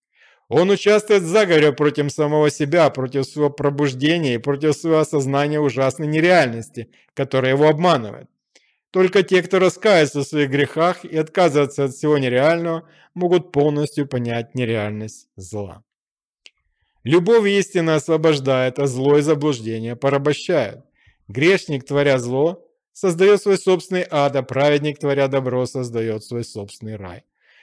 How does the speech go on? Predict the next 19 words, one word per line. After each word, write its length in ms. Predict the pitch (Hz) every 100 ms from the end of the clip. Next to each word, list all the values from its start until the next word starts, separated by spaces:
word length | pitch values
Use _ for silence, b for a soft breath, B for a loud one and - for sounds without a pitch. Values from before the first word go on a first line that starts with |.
| b
Смертные 580 | - 170 180 165 180 165
должны 320 | 175 160 165
следовать 440 | - 175 165 160
наставлениям 720 | 165 156 180 175 175 151 139
Иисуса 720 | 135 123 180 190 - 180 180 _ _ -
и 100 | 180
примеру 480 | 175 170 156 160
Его 220 | 160 156 156
исцеления, 580 | - 165 139 135 135
которые 380 | 135 139 147 143
берут 340 | 135 143 127 107
плоть 340 | 156 180 175 _ _ _ -
под 160 | 151
свой 280 | - 127 123
контроль. 580 | 123 131 120 110 113 - _ _ _ _ _
Совершенный, 760 | - 165 170 - 208 165 135
бесконечный, 760 | 120 143 - 160 180 170 - 135
воцарившийся 800 | 139 139 156 165 127 135 - 131
разум — 500 | 120 117 120 143 147